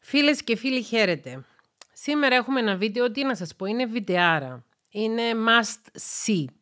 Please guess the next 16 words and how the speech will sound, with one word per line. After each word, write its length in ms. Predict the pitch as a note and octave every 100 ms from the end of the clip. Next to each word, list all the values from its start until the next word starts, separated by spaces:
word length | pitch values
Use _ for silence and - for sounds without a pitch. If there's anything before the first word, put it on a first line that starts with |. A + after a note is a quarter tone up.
| _
Είναι 180 | F3+ G3
ένα 180 | F#3+ F3
βίντεο 280 | F3+ F#3
που 100 | F3
πρέπει 240 | E3 F3 F3+
να 100 | E3
το 140 | D#3+
δούμε 280 | D#3+ F#3 F3 _ _
όλοι. 560 | - G3 E3+ C#3+ A#2+ A2 _ _ _ _ _ _ _ _ - _ _ -
Γιατί 320 | F3 F3 G#3+
ακριβώς 920 | G#3+ G3+ F3 F3 G#3 A#3 A3 - - _ _ _
πιάνει 760 | G3+ F#3 G3 G#3 A#3+ C#4+ C#4+ - _ _
μια 300 | - F#3+ G#3+ B3+
ιστορία, 760 | - A3 F#3+ F#3 F#3+ G#3+ A#3 _ _ _ _
μια 280 | E3+ F#3+ A#3+
απορία 760 | B3 F#3+ E3+ E3+ E3+ G3+ C#4